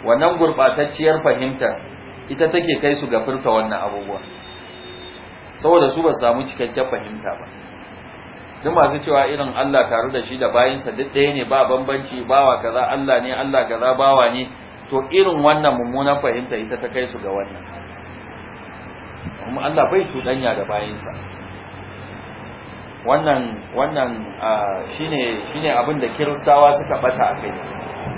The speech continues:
Ko? Suka ce Allah ɗayan uku ne. Kuma Allah ya tabbatar da cewa kafirci ne, "Laqad kafara alladhina qalu inna Allaha thalithu thalatha."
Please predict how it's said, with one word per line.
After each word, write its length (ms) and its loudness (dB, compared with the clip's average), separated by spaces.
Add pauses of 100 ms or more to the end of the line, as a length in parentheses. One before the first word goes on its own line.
(300)
Ko? 120 6 (1080)
Suka 240 0
ce 160 -2
Allah 480 4
ɗayan 320 4
uku 240 -4
ne. 100 -10 (1400)
Kuma 240 4
Allah 240 6
ya 80 2
tabbatar 480 4
da 80 4
cewa 320 6
kafirci 560 4
ne, 160 -4
"Laqad 340 2
kafara 380 6
alladhina 480 0
qalu 320 4
inna 320 -2
Allaha 320 4
thalithu 400 0
thalatha." 400 -4